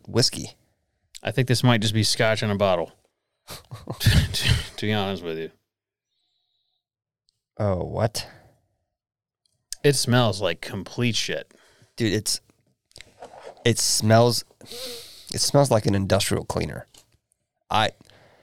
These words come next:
Speaker 2: It does,
Speaker 1: I will
Speaker 2: yeah.
Speaker 1: have a sip or two of this, but I'm not putting this full ounce in my body.
Speaker 2: Oh, man.
Speaker 1: It's,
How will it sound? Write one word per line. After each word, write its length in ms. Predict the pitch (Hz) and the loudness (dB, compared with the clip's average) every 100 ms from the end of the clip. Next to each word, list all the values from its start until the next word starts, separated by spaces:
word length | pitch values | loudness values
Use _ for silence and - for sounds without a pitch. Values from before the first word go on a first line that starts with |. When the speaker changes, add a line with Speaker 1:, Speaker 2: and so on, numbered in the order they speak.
| _ _ _ 120 | _ _ _ -14
Speaker 2:
It 100 | 107 | -8
does, 240 | 101 101 | -4 2
Speaker 1:
I 80 | 127 | 4
will 60 | 156 | 6
Speaker 2:
yeah. 80 | 127 | 6
Speaker 1:
have 180 | 131 | 6
a 100 | 113 | 4
sip 260 | 104 131 120 | 2 2 2
or 60 | 120 | 4
two 140 | 135 | 6
of 80 | 120 | 6
this, 180 | 127 - | 4 2
but 180 | - | 0
I'm 180 | 113 117 | 2 4
not 180 | 110 - | 2 0
putting 280 | - 92 92 | -4 -4 -4
this 240 | 92 - - _ _ _ _ _ | -6 -8 -12 _ _ _ _ _
full 280 | - 104 95 | -2 2 4
ounce 260 | 92 90 87 | 4 0 -2
in 80 | |
my 100 | 85 | -4
body. 340 | - - 55 - - _ _ _ _ _ _ _ _ _ _ _ _ _ _ _ - | -4 -6 -8 -10 -20 _ _ _ _ _ _ _ _ _ _ _ _ _ _ _ -8
Speaker 2:
Oh, 360 | 135 135 - - - | 0 2 0 -4 -6
man. 340 | 107 107 85 - - - | 0 0 -2 -8 -16 -12
Speaker 1:
It's, 180 | 82 | -8